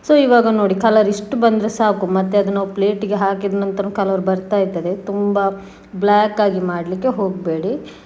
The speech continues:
ಮತ್ತು ಏನಂದರೆ ಬಾಕಿ ಇದ್ದದನ್ನು ಕೂಡ ಇದೇ ಥರ ನಾನು ನಿಮಗೆ ಮಾಡಿ ತೋರಿಸ್ತಾ ಇದ್ದೇನೆ. ಇದನ್ನು ನೀವು ಮನೇಲಿ ಟ್ರೈ ಮಾಡಿ, ತುಂಬಾ ಚೆನ್ನಾಗಿದೆ. ಹಾಗೆಯೇ ಫ್ಲಾಪ್ ಕೂಡ ಆಗಲ್ಲ ಇದೇ ಥರ ಮಾಡಿದರೆ. So ಇವಾಗ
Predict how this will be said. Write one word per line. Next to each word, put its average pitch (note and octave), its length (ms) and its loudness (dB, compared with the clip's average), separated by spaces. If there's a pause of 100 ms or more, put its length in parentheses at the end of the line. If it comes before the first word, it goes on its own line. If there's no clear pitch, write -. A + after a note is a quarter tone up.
(260)
ಮತ್ತು B3+ 220 0
ಏನಂದರೆ G#3 380 2
ಬಾಕಿ G3 380 2
ಇದ್ದದನ್ನು F#3 460 0
ಕೂಡ F#3 140 -6
ಇದೇ F3+ 320 0
ಥರ F3+ 240 -6
ನಾನು E3 220 -6
ನಿಮಗೆ E3 320 -8 (460)
ಮಾಡಿ G3 280 0
ತೋರಿಸ್ತಾ F#3 520 -2
ಇದ್ದೇನೆ. F3+ 400 -2 (480)
ಇದನ್ನು G#3 240 2
ನೀವು G3+ 180 4
ಮನೇಲಿ G3+ 240 2
ಟ್ರೈ G3+ 260 2
ಮಾಡಿ, G#3+ 240 2 (100)
ತುಂಬಾ G3+ 220 2 (180)
ಚೆನ್ನಾಗಿದೆ. G3 560 0
ಹಾಗೆಯೇ G3+ 520 0
ಫ್ಲಾಪ್ G#3+ 420 -2
ಕೂಡ B3 120 0 (220)
ಆಗಲ್ಲ F#3 280 -2 (180)
ಇದೇ F#3+ 160 0
ಥರ F#3+ 180 0
ಮಾಡಿದರೆ. F3+ 500 -4 (500)
So C#4+ 140 0
ಇವಾಗ B3 280 6